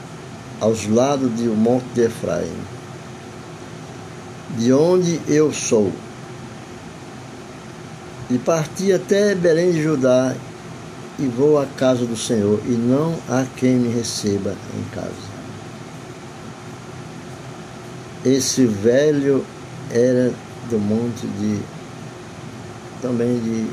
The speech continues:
Efraim. Então ele diz assim, então nessa,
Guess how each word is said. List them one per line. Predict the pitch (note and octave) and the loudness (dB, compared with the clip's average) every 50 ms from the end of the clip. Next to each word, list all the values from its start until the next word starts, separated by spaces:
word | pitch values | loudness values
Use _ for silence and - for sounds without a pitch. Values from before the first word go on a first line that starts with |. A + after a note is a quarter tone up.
| - - G#2+ | -6 -6 -8
Efraim. | G#2 - - A#2 A2+ G#2+ G2+ - - - - - - - - - - - - - - - - - - - - - - - - - - - - - - - - - - - - - - E3 | -8 -6 -4 -2 0 0 -2 -2 -6 -8 -12 -12 -14 -14 -14 -14 -14 -14 -14 -14 -14 -14 -14 -14 -14 -12 -12 -12 -12 -12 -12 -12 -12 -12 -12 -12 -14 -14 -14 -14 -14 -14 -14 -10 -6 -4
Então | D3+ D3 E3 G3 G#3+ G#3+ G3+ | -2 2 4 6 6 6 6
ele | F#3+ F3+ | 6 4
diz | E3+ E3 F3 E3+ | 4 4 4 4
assim, | E3+ D#3+ - - - D3+ D3+ D3 C#3+ C3+ | 4 4 2 0 2 2 4 6 6 6
então | C3 C3 - D#3+ E3 E3+ E3 D3+ A#2+ | 4 4 4 4 4 4 4 2 2
nessa, | A2 B2+ B2+ B2 A#2 A2+ - A#2 G#2+ | 4 6 6 6 4 4 2 2 2